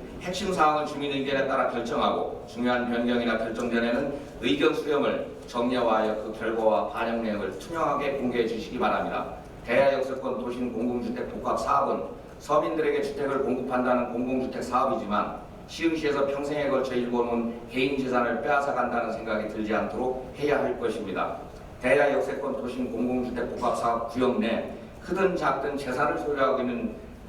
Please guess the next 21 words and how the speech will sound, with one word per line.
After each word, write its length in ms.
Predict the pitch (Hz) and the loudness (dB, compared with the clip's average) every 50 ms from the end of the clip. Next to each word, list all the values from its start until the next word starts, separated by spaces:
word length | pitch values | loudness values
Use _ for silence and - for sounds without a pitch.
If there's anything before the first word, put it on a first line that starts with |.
| - - | -16 -16
주민분들께는 1000 | - - 131 147 147 - 131 123 123 120 113 - 120 113 107 - 113 113 113 - - | -6 -2 0 2 2 2 2 2 2 0 0 0 0 2 2 2 0 0 -2 -6 -6
비전 320 | - 131 135 147 139 135 | -4 -2 0 2 4 4
있는 220 | 127 123 123 120 117 | 4 2 2 0 0
희망을 400 | 110 117 117 123 117 113 110 107 | -2 -2 0 0 0 0 0 -2
주셔야 400 | 107 - 107 107 107 104 104 104 | -2 -4 -4 -2 0 2 2 2
합니다. 400 | - 104 101 95 - - - - - - - - - - - - | 2 0 -2 -2 -4 -4 -4 -6 -8 -10 -14 -14 -16 -16 -14 -12
시민이 440 | - - 170 170 165 160 156 151 143 | -4 2 4 4 4 4 2 2 2
바라는 360 | 127 123 127 131 135 135 127 | 2 2 2 2 2 2 0
것은 380 | 127 127 123 123 - - - - - - - - | 0 0 0 0 -2 -4 -8 -10 -10 -14 -6 0
거창한 480 | 123 123 - - - 156 147 147 143 143 | 2 2 2 4 2 2 2 2 0 -2
구가 320 | 123 123 120 - - - | -4 -2 2 2 2 2
아닙니다. 420 | 113 113 113 110 104 95 - - - - - - - - | 2 0 0 0 0 0 -2 -4 -4 -8 -10 -12 -14 -12
쉽게 360 | - - - 170 165 170 - | -12 -4 -4 -4 0 2 2
설명하고 680 | - - 135 131 135 131 127 123 117 117 117 - - - | 2 2 0 0 0 0 2 2 2 2 2 2 0 0
꼼꼼히 460 | - - - - 180 170 - 123 - | -2 -4 0 0 0 2 2 0 0
점검하고 640 | 117 117 117 113 117 110 - - - - - - - | -2 -2 0 0 2 2 2 2 2 0 -2 -4 -6
책임 300 | - - - 143 151 139 135 | -8 -8 -6 -4 -4 -2 -2
있게 200 | 127 131 127 127 | -2 -2 -2 -2
공개하는 640 | 120 120 117 117 - 123 113 107 104 - - - | -2 -2 0 2 4 4 4 2 2 -2 -4 -6
평범한 520 | - 156 160 160 160 156 156 156 147 - - - | -8 -6 -2 0 2 2 2 0 -2 -4 -8 -8
행정입니다. 640 | 156 156 156 139 123 110 101 95 - - - - | -4 -2 0 0 0 0 -2 -2 -2 -2 -4 -4